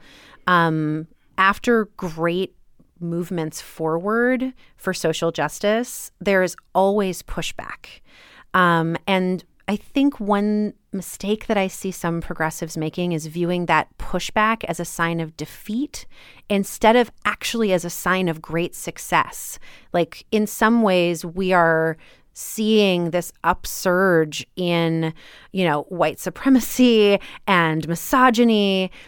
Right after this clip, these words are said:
because we have made such huge strides in undoing racism and sexism in the Western world. And so we can learn from that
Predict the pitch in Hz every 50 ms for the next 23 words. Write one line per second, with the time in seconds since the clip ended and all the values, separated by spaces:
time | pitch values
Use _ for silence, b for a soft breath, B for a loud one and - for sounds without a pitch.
0 | B B - 208 - - - - - 220 233 226 208 208 202 202 185 175 180 180
1 | 175 170 165 - - - - - 233 226 - - - - - 233 214 202 190 170
2 | - - - - - 208 208 208 208 196 180 165 156 151 143 151 - - B B
3 | B B B - 202 185 185 - - 202 196 196 202 196 196 175 175 175 170 175
4 | 175 175 - 165 180 175 180 - - 190 170 170 175 165 160 156 - - 156 156
5 | - - - 175 - - - 151 135 139 131 127 131 131 135 165 b b b b
6 | b b - 196 180 175 175 160 151 151 - - - 151 143 143 143 147 151 165
7 | 180 175 - - - - - 185 - B B B B B B - 185 180 175 175
8 | - - - - 220 196 185 180 180 175 175 175 175 170 b b b b b b
9 | b b b _ _ _ _ _ _ _ _ - - - - _ _ _ 214 196
10 | 247 240 - 233 226 196 185 185 202 247 302 330 320 - - 185 165 151 143 120
11 | 120 120 156 - - - -